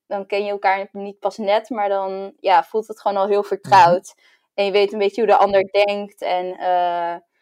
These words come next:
Speaker 1: hoe de ander is. Dus ja, dat is, het is heel, heel grappig eigenlijk, maar, eh, het, het is altijd wel een heel, heel fijn en geruststellend gevoel of
Speaker 2: Mhm.
Speaker 1: zo. Als je,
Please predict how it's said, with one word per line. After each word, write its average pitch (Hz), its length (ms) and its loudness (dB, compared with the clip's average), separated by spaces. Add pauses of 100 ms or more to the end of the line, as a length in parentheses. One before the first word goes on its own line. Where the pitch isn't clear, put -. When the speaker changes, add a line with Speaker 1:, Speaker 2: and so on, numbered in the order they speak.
(140)
Speaker 1:
hoe 214 100 0
de 196 120 2
ander 190 300 0
is. 202 500 -2 (720)
Dus 190 200 -8
ja, 202 280 -2
dat 202 200 -4
is, 214 280 -8
het 202 220 -2
is 226 100 -2
heel, 220 360 0
heel 226 160 0
grappig 220 500 0
eigenlijk, 196 520 2
maar, 175 640 0
eh, - 60 -16 (400)
het, 208 280 -4
het 214 180 -6
is 226 140 -6
altijd 247 380 0
wel 214 320 2
een 202 200 -8
heel, 208 600 -2 (420)
heel 220 240 -2
fijn 214 420 -2
en 202 440 -8
geruststellend 196 800 -8
gevoel 208 500 -8
of - 100 -8 (100)
Speaker 2:
Mhm. 254 60 -4
Speaker 1:
zo. 285 280 -4 (480)
Als - 240 -14
je, 214 640 -4